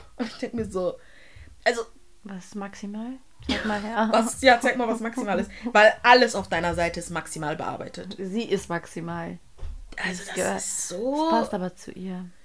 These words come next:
Speaker 1: Ja, aber das ist schon zu viel. Wir
Speaker 2: Aber
Speaker 1: sehen's doch auch bei Aito, dass du
Speaker 2: aber
Speaker 1: so
Speaker 2: guck mal,
Speaker 1: drüber
Speaker 2: du hast
Speaker 1: bist.
Speaker 2: so viel gemacht und dann musst du noch bearbeiten. Digga,
Speaker 1: Das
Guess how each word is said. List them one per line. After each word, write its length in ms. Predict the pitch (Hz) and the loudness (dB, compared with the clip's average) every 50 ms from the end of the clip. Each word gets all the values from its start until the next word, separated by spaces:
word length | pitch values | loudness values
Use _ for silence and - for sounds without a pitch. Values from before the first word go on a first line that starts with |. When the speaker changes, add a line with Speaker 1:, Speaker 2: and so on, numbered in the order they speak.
| - - | -20 -18
Speaker 1:
Ja, 200 | - 226 262 285 302 | -8 -2 0 0 0
aber 80 | 320 277 | 0 -2
das 160 | 240 226 - - | -2 -4 -4 -4
ist 80 | - - | -2 -2
schon 140 | 254 220 | -4 -4
zu 140 | - - 208 | -4 -6 -8
viel. 520 | 202 - 247 285 349 349 233 196 185 190 196 | -8 -8 -10 -8 -4 -2 -2 -2 -2 -2 0
Wir 100 | 202 226 | 0 0
Speaker 2:
Aber 80 | 220 254 | 2 4
Speaker 1:
sehen's 200 | 311 359 403 - | 2 2 2 0
doch 160 | - 285 - | -4 -2 0
auch 140 | - 262 262 | 0 0 2
bei 120 | - 202 - | 2 2 4
Aito, 360 | - 302 440 453 - 349 262 | 4 2 2 0 -2 -4 -6
dass 180 | 240 226 233 233 | -6 -6 -6 -6
du 60 | 220 | -8
Speaker 2:
aber 80 | 214 202 | -8 -8
Speaker 1:
so 60 | 208 | -8
Speaker 2:
guck 140 | 202 185 - | -8 -6 -4
mal, 80 | - | -2
Speaker 1:
drüber 120 | 196 196 190 | 0 0 0
Speaker 2:
du 60 | 180 | 0
hast 40 | 180 180 180 | 0 -2 -4
Speaker 1:
bist. 40 | 185 | -6
Speaker 2:
so 80 | 294 | -6
viel 220 | - - 339 311 285 | -8 -6 -8 -6 -4
gemacht 400 | 302 285 269 277 349 381 - 302 | -2 -2 -2 -2 -4 -6 -8 -6
und 100 | 262 247 | -4 -2
dann 140 | 262 254 262 | -2 0 -2
musst 280 | 269 277 269 - - 262 | -2 -4 -6 -8 -6 -6
du 40 | 247 | -6
noch 120 | 247 240 | -6 -6
bearbeiten. 800 | - - - - 247 277 311 311 294 277 262 254 - - 269 294 339 349 - - - - - - - - | -8 -8 -8 -8 -8 -8 -8 -8 -6 -8 -10 -10 -8 -6 -6 -6 -6 -8 -12 -20 -20 -20 -20 -20 -18 -10
Digga, 180 | - 254 262 277 | -8 -4 -2 -2
Speaker 1:
Das 120 | 262 254 | -2 -2